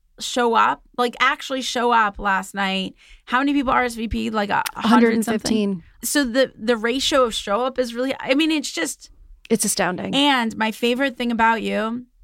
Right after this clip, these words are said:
Speaker 1: you don't have Instagram, you don't have <laughs> Twitter, you don't, you don't do social media. You have LinkedIn.
Speaker 2: Yeah.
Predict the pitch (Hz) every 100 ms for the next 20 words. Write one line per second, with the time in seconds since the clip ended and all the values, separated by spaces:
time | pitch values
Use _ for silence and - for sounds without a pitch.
0 | _ 226 226 247 233 226 214 180 208 208
1 | 208 208 - 208 214 240 240 240 285 233
2 | - 233 226 214 214 226 _ _ _ -
3 | 254 294 - 262 294 320 277 262 285 -
4 | 240 226 214 208 208 - - 214 247 226
5 | 285 277 - 196 - - - 208